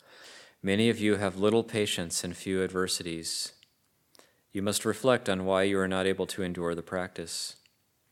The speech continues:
Is it because you tend to flatter your likes and dislikes, or because of your love for freedom? This is damaging yourselves.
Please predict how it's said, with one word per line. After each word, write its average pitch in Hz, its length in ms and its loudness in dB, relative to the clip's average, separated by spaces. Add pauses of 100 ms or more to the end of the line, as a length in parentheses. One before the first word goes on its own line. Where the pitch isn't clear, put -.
(520)
Is 120 240 -2
it - 360 -4
because 101 520 0
you 95 100 -2
tend 101 260 -2
to 95 60 0
flatter 104 420 0
your 101 160 2
likes 90 300 0
and 95 100 -4
dislikes, 107 640 -2
or 92 80 -4
because 92 320 -4
of 90 120 -6
your 90 100 0
love 90 240 0
for - 160 -14
freedom? 104 520 -4 (840)
This 123 160 -2
is 92 140 -2
damaging 98 480 2
yourselves. 85 800 -6